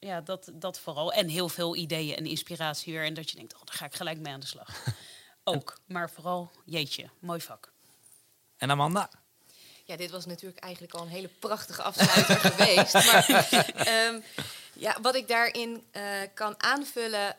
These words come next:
Speaker 3: is, ehm, dat ik, dat ik vooral meeneem dat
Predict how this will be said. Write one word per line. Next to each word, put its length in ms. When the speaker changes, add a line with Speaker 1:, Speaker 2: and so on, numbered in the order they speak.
Speaker 3:
is, 500
ehm, 580
dat 160
ik, 100
dat 240
ik 140
vooral 400
meeneem 800
dat 580